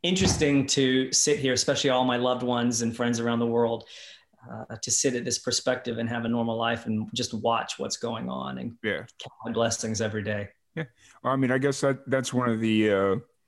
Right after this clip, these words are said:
Speaker 2: positive things about living on an island, essentially.
Speaker 1: Yep.
Speaker 2: Is, is
Speaker 1: Well, that's what they were worried, though, because if we got it, if it came into the island, it would just decimate it. You
Speaker 2: Yeah.
Speaker 1: know, there are less people here than in Los Angeles by
Speaker 2: Yeah.
Speaker 1: far. I think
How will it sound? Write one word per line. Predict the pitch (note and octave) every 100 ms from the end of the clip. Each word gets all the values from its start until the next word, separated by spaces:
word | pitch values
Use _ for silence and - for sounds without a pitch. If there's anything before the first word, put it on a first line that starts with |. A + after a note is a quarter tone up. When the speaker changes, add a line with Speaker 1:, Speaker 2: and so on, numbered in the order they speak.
| _ _ _
Speaker 2:
positive | - B2 B2 A2 G#2
things | A#2 A2+
about | A2+ G2 F2
living | A2 G#2+ G2
on | F#2+
an | G2
island, | A#2+ A#2 G2 F2+
essentially. | F#2+ B2 C3+ D2+ E2 G#2 - _ _ _ _ _ _
Speaker 1:
Yep. | B2+ C#3 - -
Speaker 2:
Is, | B2+ G#2 A2+
is | B2+
Speaker 1:
Well, | E3
that's | G3+ A#3
what | A#3
they | G3+
were | F#3+
worried, | F3 F#3+ B3+ G3
though, | C3+ A#2
because | A#2+ C3 D3+ C3+
if | C#3+ -
we | C3+ B2+
got | C#3 D3+ E3+
it, | C3+ - - -
if | B2+
it | B2+
came | - C#3
into | C#3+ D#3+ D3+
the | C3+ B2+
island, | A#2+ A#2+ A#2+ A#2 A2
it | -
would | A#2 A#2
just | A2+ A2 A#2+
decimate | A#2+ A#2 B2 A2 G#2+
it. | C#2+ - _ - - -
You |
Speaker 2:
Yeah. | C#3+
Speaker 1:
know, | A#2
there | C3+ C#3
are |
less | C3+ B2+
people | - A#2 A#2
here | C3+ B2+
than | A2+ A2+
in | - A#2+ A2
Los | A2+ A#2 -
Angeles | A#2+ B2 G#2 A#2+
by | - A2
Speaker 2:
Yeah. |
Speaker 1:
far. | A2 B2+ D2 -
I |
think | - A#2+